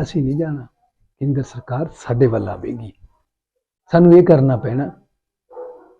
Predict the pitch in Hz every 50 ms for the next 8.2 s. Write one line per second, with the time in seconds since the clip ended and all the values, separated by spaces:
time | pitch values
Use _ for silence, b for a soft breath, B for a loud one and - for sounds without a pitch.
0 | _ _ _ _ _ _ - 170 202 - 240 226 208 196 208 208 190 160 180 175
1 | 160 160 147 156 170 190 - - _ _ _ _ _ _ _ _ _ _ _ _
2 | _ _ _ - 196 196 196 - 247 202 220 208 202 202 202 190 - 165 156 -
3 | 180 208 226 214 214 190 190 185 175 - - _ _ _ _ _ - 131 160 180
4 | 180 143 156 151 147 - 151 147 143 143 - - - _ _ _ _ _ _ _
5 | _ - 131 135 180 190 180 170 156 143 135 151 156 147 - 139 156 - _ _
6 | _ _ _ _ _ _ _ _ - - - - _ _ _ _ _ _ _ _
7 | _ _ _ _ _ - - - - - 160 - - - 151 151 160 160 160 -
8 | 131 117 110